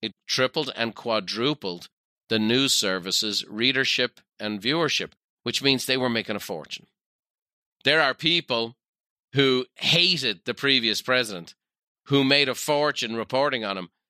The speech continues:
and now that he's gone out of the picture, their ratings and their revenues are down in the toilet. They have to find something to talk about. And so think about it. There's people who have economic and, and promotional interests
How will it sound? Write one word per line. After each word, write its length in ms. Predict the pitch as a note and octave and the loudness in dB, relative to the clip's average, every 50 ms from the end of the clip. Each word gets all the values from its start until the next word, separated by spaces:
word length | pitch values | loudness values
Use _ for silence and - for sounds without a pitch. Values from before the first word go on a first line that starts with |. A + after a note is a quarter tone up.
| _ _ _ - | _ _ _ -2
and 180 | A2+ A#2 A#2 A#2 | 0 2 2 4
now 280 | B2 C3 C#3+ D3+ D3+ | 4 4 4 2 0
that 220 | C3 C3+ B2 A#2 A2+ | 0 0 -2 -2 -2
he's 240 | B2+ A#2+ A#2 A2 | -4 -6 -6 -6
gone 340 | - - C3+ B2+ C3 B2+ B2 | -4 -2 0 0 2 2 0
out 160 | A#2 A#2 A2+ | 0 0 -2
of 80 | G#2+ F#2+ | -4 -6
the 60 | F#2 | -6
picture, 460 | - - C#3 C#3+ - - A2+ F2+ - _ _ _ _ _ _ | -2 0 0 0 0 0 -4 -4 -4 _ _ _ _ _ _
their 180 | - A#2 A#2+ A#2+ | 2 2 2 4
ratings 480 | A#2 B2 B2+ C3 B2 B2 B2+ B2 G#2+ A2+ | 4 4 2 2 2 0 0 -2 -2 -2
and 140 | A#2 A2+ | -2 0
their 80 | A2 A2 | 0 2
revenues 460 | A2 A2+ A2 G#2 A2+ A2 G#2+ G#2 F#2 | 2 2 0 0 -2 -4 -4 -4 -4
are 80 | G#2 F#2+ | -4 -2
down 260 | F2 G2+ F#2+ G2 F#2+ | -2 -2 -2 -2 -2
in 60 | F2 | -6
the 80 | E2+ E2+ | -8 -8
toilet. 440 | - F#2+ F#2+ E2+ C#2 - - - - _ _ _ _ _ _ _ _ _ _ _ _ _ A2+ | -8 -8 -8 -8 -10 -14 -20 -20 -20 _ _ _ _ _ _ _ _ _ _ _ _ _ -4
They 100 | B2 A#2+ | -2 -2
have 140 | C3 B2+ | -2 -2
to 80 | - A#2+ | -4 -6
find 280 | - - C#3 C3+ B2+ - | -4 -2 0 0 0 0
something 220 | - C#3+ - B2+ | -2 -4 -4 -6
to 80 | A2+ - | -4 -2
talk 240 | C#3 D3 F3+ F3+ | 0 0 0 0
about. 300 | F#3 E3 D#3 B2+ E2+ - _ _ _ _ _ _ _ _ _ _ _ _ _ _ _ | -2 -2 -4 -4 -4 -6 _ _ _ _ _ _ _ _ _ _ _ _ _ _ _
And 160 | - C3+ C3 | -2 -2 0
so 140 | - D3+ D3 | 0 0 0
think 180 | C3+ F#3+ G3+ G3+ | 0 0 0 0
about 260 | G3+ E3+ D3 A#2+ G2 | 0 0 0 0 0
it. 60 | F#2 | -2
There's 160 | - A#2 G#2+ | -4 -6 -4
people 280 | - - D3 C3+ A#2+ C3 | -2 -2 -2 -2 -2 -2
who 60 | B2 | -2
have 120 | A2+ A2 C#3+ | 0 2 2
economic 580 | E3 D#3+ - D3 C#3+ C#3+ D3 C3 - - - | 2 2 2 2 2 2 2 0 -2 -2 -4
and, 220 | A#2 G#2+ G#2+ G#2+ - - | -4 -4 -4 -6 -8 -8
and 240 | A2 G#2+ G#2 F#2 - | -8 -6 -6 -8 -8
promotional 500 | - A2+ A#2+ B2+ C3+ C3 - - A2 G#2+ | -6 -2 -2 -2 -2 -2 -4 -4 -2 -2
interests 480 | A#2+ C#3 C#3 - G2+ D#2+ - - - | -2 -2 -2 -2 -4 -4 -4 -4 -6